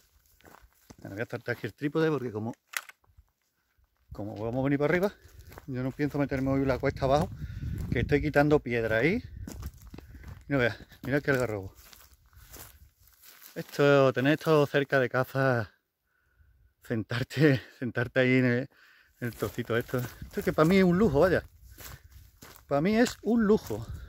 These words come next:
Otra vez gris. Ahora verde, ahora gris. <laughs> Pero mira, a ver si se ve desde aquí. Uh, es que el granado se la ha comido. Que llevamos tantísimo tiempo. Vamos a enfocar más para abajo. A ver si más para abajo se pudiera. Perdonad si tiembla mucho,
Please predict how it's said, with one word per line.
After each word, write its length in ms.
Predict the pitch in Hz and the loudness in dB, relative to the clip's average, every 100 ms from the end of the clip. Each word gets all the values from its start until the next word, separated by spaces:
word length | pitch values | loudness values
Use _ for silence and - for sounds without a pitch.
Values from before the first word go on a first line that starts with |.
| - - - - | -12 -10 -4 4
Otra 360 | 175 175 165 | 6 6 6
vez 140 | 160 139 | 4 4
gris. 180 | 113 - - - | 0 -4 -10 -4
Ahora 220 | 120 113 107 | 0 0 2
verde, 360 | 156 220 240 | 0 2 2
ahora 140 | 170 143 | 2 2
gris. 200 | 104 - - - - - | 0 -6 -10 -8 -6 -2
<laughs> 1300 | 156 - - - - - - - - - - - | -2 -2 -8 -10 -12 -14 -12 -10 -8 -8 -8 -8
Pero 140 | - 123 | -4 4
mira, 200 | 139 - - - - - - - - 135 | 6 6 4 -8 -10 -10 -10 -10 -8 -2
a 80 | |
ver 100 | 156 | -2
si 80 | 160 | -2
se 140 | - 156 | 2 4
ve 100 | 151 | 6
desde 140 | 147 | 4
aquí. 280 | 143 156 143 - - | 2 0 -2 -6 -10
Uh, 140 | 156 147 | -6 -4
es 60 | |
que 100 | - | -2
el 60 | 139 | 0
granado 280 | 139 147 147 | 0 0 -2
se 80 | |
la 80 | 131 | -4
ha 20 | |
comido. 320 | 131 180 139 - - - - - - - | -4 -4 -4 -6 -18 -20 -18 -18 -12 -6
Que 100 | 139 | 0
llevamos 340 | 135 156 156 | 4 4 4
tantísimo 720 | 143 127 110 165 170 165 156 | 0 -2 -4 -6 -4 -4 -4
tiempo. 480 | 147 196 185 202 160 - | -4 -6 -6 -8 -8 -8
Vamos 180 | 127 151 | -2 0
a 20 | |
enfocar 340 | 139 135 160 143 | 0 -2 -2 -2
más 160 | 127 | -2
para 180 | - 131 | -4 -4
abajo. 200 | 175 226 - - - - - - - | -4 -6 -10 -18 -16 -14 -12 -12 -10
A 40 | |
ver 100 | 127 | -12
si 100 | - | -8
más 100 | 123 | -10
para 160 | - 120 | -4 -4
abajo 120 | 135 | -4
se 80 | 113 | -4
pudiera. 400 | 110 110 113 110 - - - _ _ - - - | -4 -2 -2 -6 -14 -20 -20 _ _ -20 -20 -6
Perdonad 360 | 131 131 139 165 | 0 4 6 6
si 100 | 196 | 6
tiembla 300 | 185 175 175 | 4 6 6
mucho, 580 | 175 - 175 160 165 | 4 2 4 4 4